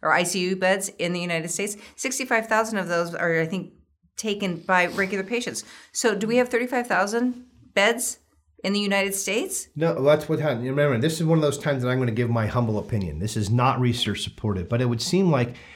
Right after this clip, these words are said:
Speaker 2: that, you know, people are worried about, we need to stop, we need to stop the spread of this disease. We need to flatten the curve. What it seems, unfortunately, what it's se-, it's seeming like, and I'm not giving advice, I'm just saying, is that the people who get sick early are the ones who are gonna make it to the hospital beds, and everybody else is trying to do all the right thing.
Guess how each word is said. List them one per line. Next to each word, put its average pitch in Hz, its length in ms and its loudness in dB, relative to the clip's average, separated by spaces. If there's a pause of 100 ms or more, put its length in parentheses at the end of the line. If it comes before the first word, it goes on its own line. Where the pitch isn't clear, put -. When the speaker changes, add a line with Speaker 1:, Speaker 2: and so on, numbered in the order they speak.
(140)
Speaker 2:
that, 127 200 0
you 131 60 0
know, 120 80 2
people 151 260 0
are 117 60 2
worried 123 180 2
about, 104 220 0
we 117 100 2
need 151 220 4
to 120 80 2
stop, 151 560 0
we 135 160 0
need 135 100 2
to 117 80 0
stop 160 300 0
the 196 80 -2
spread 156 260 0
of 139 80 2
this 135 160 -2
disease. 110 640 0 (260)
We 117 80 2
need 123 200 2
to 110 80 0
flatten 123 440 -2
the 113 80 0
curve. 104 420 -2 (420)
What 123 180 0
it 120 80 -6
seems, 185 320 0
unfortunately, 147 640 0
what 123 160 2
it's 120 140 -4
se-, - 160 -4
it's 113 160 -6
seeming 147 400 0
like, 107 160 0
and 107 100 0
I'm 107 80 2
not 123 180 0
giving 123 240 0
advice, 117 380 0
I'm 104 80 0
just 113 240 -4
saying, 120 240 2
is 104 140 0
that 107 240 0 (260)
the - 80 -4
people 190 320 0
who 143 140 0
get 139 180 -4
sick 135 260 0
early 147 400 2
are 143 80 4
the 123 80 2
ones 123 260 2
who 123 40 0
are - 20 0
gonna 117 140 2
make 117 180 2
it 117 100 0
to 117 60 0
the 104 60 0
hospital 110 460 0
beds, 92 320 -2
and 107 40 2
everybody 139 320 2
else 127 220 2
is 113 80 0
trying 127 200 0
to 113 40 2
do 117 140 2
all 117 100 4
the 113 80 2
right 113 240 2
thing. 135 320 0